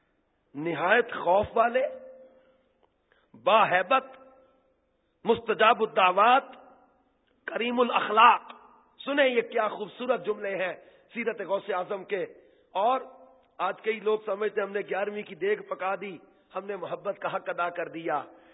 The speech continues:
کہ نماز پڑھے نہ پڑھے، شریعت پر چلے نہ چلے۔ اور غوث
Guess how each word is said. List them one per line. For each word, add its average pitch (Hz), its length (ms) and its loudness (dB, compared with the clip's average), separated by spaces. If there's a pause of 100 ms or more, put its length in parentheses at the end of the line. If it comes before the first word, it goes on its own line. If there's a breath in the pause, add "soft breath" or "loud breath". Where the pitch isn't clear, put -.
(160 soft breath)
کہ 180 60 -6
نماز 180 440 -2
پڑھے 202 220 -4
نہ 208 80 -4 (120)
پڑھے، 202 220 -4
شریعت 196 400 -8
پر 185 80 -4
چلے 202 300 -8
نہ 202 80 -8 (120)
چلے۔ 185 240 -4 (640 soft breath)
اور 190 120 0
غوث 185 260 -6